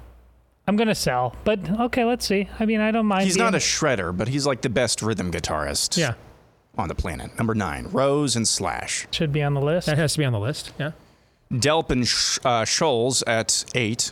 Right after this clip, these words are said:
Speaker 1: Who's that?
Speaker 3: Who the hell is that?
Speaker 2: Don't know.
Speaker 1: Uh,
Speaker 2: Delp
Speaker 3: Let me just,
Speaker 2: and Scholes.
Speaker 3: let me,
Speaker 2: Should we
Speaker 3: let me
Speaker 2: look this up
Speaker 3: I'm
Speaker 2: real
Speaker 3: gonna
Speaker 2: quick?
Speaker 3: look it up. Delp and Scholes. Who is that? Scholes Delp.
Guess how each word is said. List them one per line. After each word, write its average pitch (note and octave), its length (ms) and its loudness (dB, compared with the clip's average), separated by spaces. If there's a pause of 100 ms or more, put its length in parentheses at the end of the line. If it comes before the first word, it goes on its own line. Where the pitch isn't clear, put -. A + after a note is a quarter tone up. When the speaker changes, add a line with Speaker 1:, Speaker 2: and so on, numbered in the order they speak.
(140)
Speaker 1:
Who's D#3+ 200 -2
that? C#3 280 0
Speaker 3:
Who E3 80 2
the C#3+ 80 2
hell C3+ 160 2
is C3+ 120 0
that? G2 220 -6 (120)
Speaker 2:
Don't G2+ 160 0
know. G#2+ 200 0 (1160)
Speaker 1:
Uh, C#3 160 -2 (100)
Speaker 2:
Delp - 40 0
Speaker 3:
Let A#2 100 2
me C3+ 60 2
just, C#3 160 0
Speaker 2:
and C3+ 80 -10
Scholes. F#2 400 0
Speaker 3:
let C#3+ 100 2
me, C#3 220 2
Speaker 2:
Should - 100 -6
we D#3+ 40 0
Speaker 3:
let C#3+ 60 2
me B2+ 100 2
Speaker 2:
look A#2+ 160 -2
this A#2 200 0
up A2+ 160 -2
Speaker 3:
I'm D3 60 2
Speaker 2:
real C#3+ 100 0
Speaker 3:
gonna C3+ 120 0
Speaker 2:
quick? C#3 100 0
Speaker 3:
look C3 120 0
it C3+ 60 -8
up. A#2+ 40 -4
Delp C#3+ 280 0
and A#2 120 -2
Scholes. G2+ 580 -4
Who B2 140 -2
is A#2 120 -4
that? E2+ 180 -8 (1300)
Scholes D#3+ 440 0
Delp. B2 380 -2